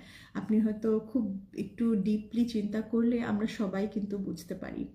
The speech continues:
হয়তো তার স্ত্রী তার জন্য, আহ, তার মুখের দিকে তাকিয়ে বসে আছেন। শুধু স্ত্রী না, স্ত্রীর সাথে যদি সন্তানরা থাকেন, তাহলে সেই সন্তানদের দায়িত্বও কিন্তু অনেক, অনেক বেশি দায়িত্ব। তাদের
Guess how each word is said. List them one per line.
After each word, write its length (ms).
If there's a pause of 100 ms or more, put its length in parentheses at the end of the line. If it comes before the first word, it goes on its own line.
(440)
হয়তো 260
তার 360
স্ত্রী 500
তার 180
জন্য, 540 (1040)
আহ, 420 (140)
তার 140
মুখের 300
দিকে 180
তাকিয়ে 360
বসে 340
আছেন। 340
শুধু 280
স্ত্রী 460
না, 180 (120)
স্ত্রীর 340
সাথে 340
যদি 200
সন্তানরা 600
থাকেন, 360 (360)
তাহলে 280
সেই 220
সন্তানদের 760
দায়িত্বও 480
কিন্তু 540
অনেক, 460
অনেক 460
বেশি 460
দায়িত্ব। 460
তাদের 300